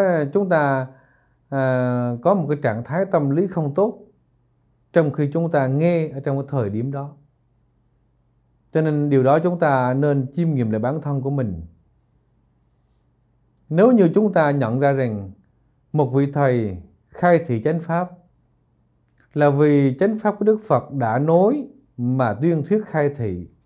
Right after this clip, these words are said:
chứ không phải là lời của tự ngã vị thầy đó. Và chúng ta có thuận theo, có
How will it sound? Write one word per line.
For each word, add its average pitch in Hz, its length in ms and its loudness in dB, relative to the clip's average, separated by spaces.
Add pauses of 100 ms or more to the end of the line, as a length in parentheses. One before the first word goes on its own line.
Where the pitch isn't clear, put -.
(560)
chứ 233 100 0
không 202 280 2
phải 175 540 2 (260)
là 123 120 -2
lời 127 640 2
của 147 120 0
tự 143 320 4
ngã 135 420 -2 (160)
vị 113 160 -4
thầy 113 160 -6
đó. 113 220 -4 (2250)
Và 139 500 4
chúng 208 220 2
ta 180 280 4
có 208 80 4
thuận 151 280 0
theo, 170 560 2 (960)
có 165 100 -4